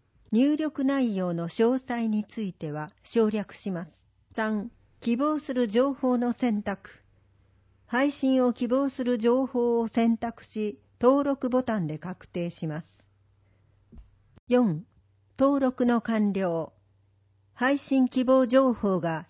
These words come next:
表示され、登録完了です。携帯電話で一のアドレスを入力する代わりに、次の二次元コードが利用できます。紙面に二次元コードが表示されています。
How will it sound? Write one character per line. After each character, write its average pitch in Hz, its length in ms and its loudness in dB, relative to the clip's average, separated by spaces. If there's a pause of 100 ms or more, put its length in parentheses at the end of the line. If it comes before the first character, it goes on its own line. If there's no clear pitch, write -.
表 208 240 2
示 196 60 -6
さ 185 200 -8
れ、 170 240 -6 (480)
登 220 220 4
録 220 240 -2
完 202 300 0
了 185 240 0
で 175 100 -8
す。 - 300 -20 (440)
携 277 300 0
帯 277 200 0
電 254 260 2
話 175 140 -2
で 170 280 -8 (240)
一 202 320 -2
の 214 320 0
ア 196 60 -2
ド 226 140 2
レ 233 120 0
ス - 160 -4
を 214 80 2
入 214 240 4
力 220 240 -2
す 214 160 -6
る 202 100 -4
代 196 140 -8
わ 190 120 -4
り 190 140 -4
に、 180 260 -2 (640)
次 220 260 -2
の 202 240 -2
二 196 180 0
次 247 120 -2
元 254 260 2
コ 254 200 -2
ー 226 40 0
ド 175 140 -4
が 156 160 -6
利 160 140 -4
用 175 200 -2
で 160 140 -10
き - 160 -12
ま 160 140 -8
す。 - 140 -20
紙 233 120 4
面 269 280 4
に 165 300 -2 (720)
二 196 120 2
次 254 140 0
元 285 240 2
コ 277 200 -2
ー 240 60 2
ド 196 120 0
が 156 100 -2
表 196 340 0
示 185 100 0
さ 180 200 -2
れ 170 100 -2
て 170 140 -6
い 165 140 -2
ま 160 160 -4
す。 - 200 -20